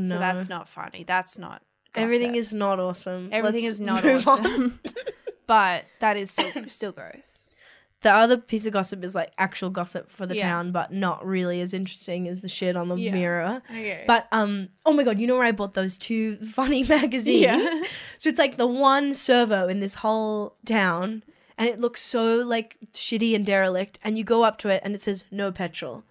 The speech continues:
Speaker 2: So it's like, what is this here
Speaker 1: What?
Speaker 2: for? For magazines, for Barbie <laughs> magazine.
Speaker 1: Yeah, vibes, ice creams.
Speaker 2: Anyways, I'm talking to all the people behind the cinema staff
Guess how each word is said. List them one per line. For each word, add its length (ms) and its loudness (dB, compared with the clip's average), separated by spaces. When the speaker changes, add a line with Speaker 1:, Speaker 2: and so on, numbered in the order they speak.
Speaker 2:
So 80 -10
it's 80 -6
like, 100 -4
what 240 0
is 140 2
this 160 -6
here 140 -2
Speaker 1:
What? 80 -4
Speaker 2:
for? 220 -4
For 140 -2
magazines, 680 -2
for 120 -4
Barbie 340 2
<laughs> 120 0
magazine. 160 0
Speaker 1:
Yeah, 220 2
vibes, 640 0
ice 200 -4
creams. 680 -12
Speaker 2:
Anyways, 320 4
I'm 120 0
talking 320 -4
to 80 0
all 220 0
the 100 -2
people 240 -4
behind 760 -4
the 340 -2
cinema 640 -4
staff 600 -6